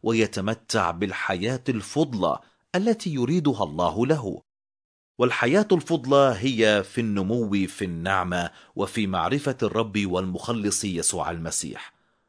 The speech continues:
فالحياة تستلزم النمو، ولا معنى لحياة من غير نمو وإثمار. إن الأشياء الميتة لا تنمو، فنحن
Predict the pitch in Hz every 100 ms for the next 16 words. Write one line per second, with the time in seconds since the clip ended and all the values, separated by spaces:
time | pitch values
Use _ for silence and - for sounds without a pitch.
0 | _ - 90 - 90 110 113 - 92 -
1 | 107 - - 143 113 107 98 87 82 80
2 | 78 60 - _ _ - 135 185 151 151
3 | 113 78 73 76 - 82 101 90 98 90
4 | 78 _ - 147 127 101 127 110 101 85
5 | 90 107 87 90 85 - 117 147 175 123
6 | - _ _ _ _ _ 151 185 170 160
7 | 180 170 156 151 156 143 147 147 127 104
8 | 117 - 95 82 73 57 _ _ - 135
9 | 165 - 113 101 98